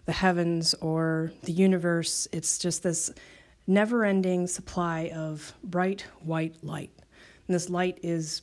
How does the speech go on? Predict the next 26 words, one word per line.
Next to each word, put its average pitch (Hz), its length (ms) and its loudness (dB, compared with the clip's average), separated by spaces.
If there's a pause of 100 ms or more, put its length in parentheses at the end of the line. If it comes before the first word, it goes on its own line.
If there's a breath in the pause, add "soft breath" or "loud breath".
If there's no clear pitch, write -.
(1120)
full 190 220 4
of 165 120 -4
compassion 165 760 0
and 156 200 -2
love 160 560 2
and 156 360 -4 (460 loud breath)
unconditional 185 1040 2 (460)
love. 151 520 -6 (580 loud breath)
And 175 600 4
it 196 260 -2
can 180 340 6
surround 190 640 2
you, 170 300 0 (100)
so 185 200 0
allow 180 340 2
it 208 120 -6
to - 100 2
fill 214 340 2
your 226 140 2
body, 180 340 0
come 185 240 0
in 226 160 4
through 214 200 0
your 180 120 2
crown 170 280 0
chakra 156 560 -6